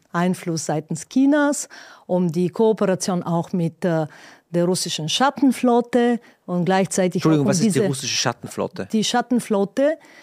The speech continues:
Speaker 1: von Russland, die zwischen fünfhundert und sechshundert, äh, Schiffe mittlerweile besitzt, die auf der ganzen Welt, äh, die russischen Fossilträger, also vor allem Öl natürlich, äh,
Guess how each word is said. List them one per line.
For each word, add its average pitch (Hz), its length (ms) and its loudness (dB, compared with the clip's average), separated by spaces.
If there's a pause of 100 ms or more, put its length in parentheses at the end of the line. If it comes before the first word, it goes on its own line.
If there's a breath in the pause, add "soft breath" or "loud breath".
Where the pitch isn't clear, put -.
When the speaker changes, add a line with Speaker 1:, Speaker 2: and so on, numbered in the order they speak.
(160 loud breath)
Speaker 1:
von 190 360 -4
Russland, 233 760 -2
die 208 400 2 (220 soft breath)
zwischen 202 320 -2
fünfhundert 233 520 0
und 196 120 0
sechshundert, 190 760 -4
äh, 156 280 -2 (280 loud breath)
Schiffe 226 600 0 (460 loud breath)
mittlerweile 233 540 2
besitzt, 247 560 -2 (320 soft breath)
die 226 480 2
auf 196 160 0
der 196 120 0
ganzen 202 500 0
Welt, 170 460 -2
äh, 180 280 0
die 170 160 0
russischen 160 640 -4
Fossilträger, 170 760 -2
also 156 320 -2
vor 151 200 -8
allem 147 220 -6
Öl 185 280 2
natürlich, 170 720 -4
äh, 147 280 0